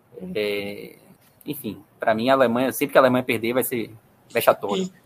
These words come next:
Speaker 1: uma Copa
Speaker 2: eu
Speaker 1: do
Speaker 2: acho que
Speaker 1: Mundo.
Speaker 2: o ponto principal é que depois do título, né, de dois mil e quatorze, muito se falava numa revolução, né, do que a Alemanha tinha se tornado em relação à referência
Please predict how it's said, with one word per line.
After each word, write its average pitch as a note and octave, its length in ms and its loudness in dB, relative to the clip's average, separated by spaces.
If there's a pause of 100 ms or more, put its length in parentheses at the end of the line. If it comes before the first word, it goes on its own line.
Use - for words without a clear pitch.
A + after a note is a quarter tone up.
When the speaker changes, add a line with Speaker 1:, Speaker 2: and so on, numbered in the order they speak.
Speaker 1:
uma G#2 100 -6
Copa - 140 0
Speaker 2:
eu A3+ 60 8
Speaker 1:
do - 20 4
Speaker 2:
acho A#3 140 -2
que C#4+ 60 -2
Speaker 1:
Mundo. B3+ 100 2
Speaker 2:
o - 40 -4
ponto G#3+ 320 2
principal G#3+ 760 2
é E3+ 60 0
que G3+ 120 -4
depois F#3+ 340 2
do G#3 120 0
título, C#3+ 400 -6
né, C#3+ 100 0
de C#3 60 -6
dois C#3+ 160 -4
mil C#3 100 -6
e C3+ 60 -8
quatorze, C#3 840 -4
muito G3 280 4
se A#3 100 4
falava F#3 560 8
numa F#3+ 180 -2
revolução, F#3+ 680 2
né, C#3+ 160 -8 (420)
do F3 160 -6
que G3+ 240 4
a A#3 60 6
Alemanha D#3+ 800 0 (180)
tinha A3+ 240 0
se A#3+ 200 -4
tornado E3 560 0
em - 20 -4
relação D#3 540 -2
à C3+ 420 -2 (320)
referência C#4 720 0